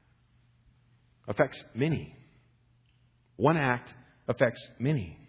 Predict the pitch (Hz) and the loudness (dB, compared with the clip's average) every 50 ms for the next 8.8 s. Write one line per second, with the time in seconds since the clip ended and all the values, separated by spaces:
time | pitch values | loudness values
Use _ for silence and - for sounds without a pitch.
0 | - - _ _ _ _ _ _ _ _ _ _ _ _ _ _ _ _ _ _ | -20 -20 _ _ _ _ _ _ _ _ _ _ _ _ _ _ _ _ _ _
1 | _ _ _ _ _ _ _ _ _ _ _ _ - - - 151 156 156 165 185 | _ _ _ _ _ _ _ _ _ _ _ _ -10 2 6 6 8 10 12 12
2 | 233 254 254 254 226 233 233 233 240 240 233 - 214 196 175 165 165 165 160 170 | 12 12 10 8 10 10 10 10 10 8 8 6 6 8 10 10 10 8 8 6
3 | 202 233 220 180 139 127 131 143 156 160 175 - - - - - - - - - | 6 6 6 4 4 4 4 4 4 4 2 2 -2 -6 -10 -12 -14 -20 -20 -20
4 | - - - - - - 165 170 - - - 240 233 233 233 220 208 196 190 190 | -20 -20 -20 -2 6 8 8 8 8 8 8 8 8 8 6 4 6 6 6 8
5 | 165 185 202 202 208 202 190 170 156 156 160 185 214 240 240 233 220 220 220 220 | 10 10 10 12 12 10 10 8 8 8 10 10 10 10 10 8 8 8 8 8
6 | 208 208 - 196 180 170 160 170 170 175 170 170 147 - - 170 165 160 143 139 | 8 6 6 6 6 6 6 6 4 4 4 2 0 0 4 4 4 4 4 2
7 | 131 - - 139 135 139 135 131 131 - - - - - - - 180 165 160 156 | -2 -4 -4 2 4 4 4 4 2 -2 -6 -20 -20 -16 -6 0 0 2 2 2
8 | 120 110 113 110 101 104 104 - - 117 120 107 90 80 76 | 0 0 0 0 -2 -2 -6 -8 -4 0 0 0 0 -2 -8